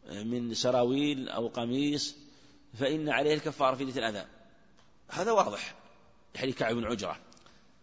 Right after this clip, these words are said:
إذا فعله عالما، لكن إذا فعل ناسيا لا شيء عليه في الطيب واللباس. أما الإتلاف اللي هو قلم الظفر وحلق الشعر،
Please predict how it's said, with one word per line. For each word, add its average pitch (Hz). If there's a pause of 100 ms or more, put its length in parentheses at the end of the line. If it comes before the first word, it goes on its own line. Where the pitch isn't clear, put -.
(520)
إذا 156 (440)
فعله 151 (1700)
عالما، 110 (1600)
لكن 156
إذا 180
فعل 139
ناسيا 170
لا 185
شيء 131
عليه 98 (880)
في 147
الطيب 123
واللباس. 104 (720)
أما 185 (460)
الإتلاف 151 (340)
اللي 117
هو 123
قلم 143
الظفر 123
وحلق -
الشعر، 127